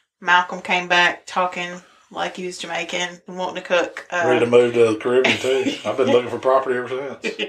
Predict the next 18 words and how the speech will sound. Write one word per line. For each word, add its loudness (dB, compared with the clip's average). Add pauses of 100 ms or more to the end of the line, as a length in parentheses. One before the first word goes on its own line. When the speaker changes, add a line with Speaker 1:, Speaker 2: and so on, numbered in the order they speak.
(420)
Speaker 1:
<laughs> -8
Drinking 0
Red 4
Stripes -2
and -16
Coronas. -2
And 0
Speaker 2:
And -2
cooking 2
Speaker 1:
cooking -2
Speaker 2:
jerk 4
pork. 6
Speaker 1:
jerk -8
and -18
pork. -10
Speaker 2:
Jerk 2
pork, 4
man. 4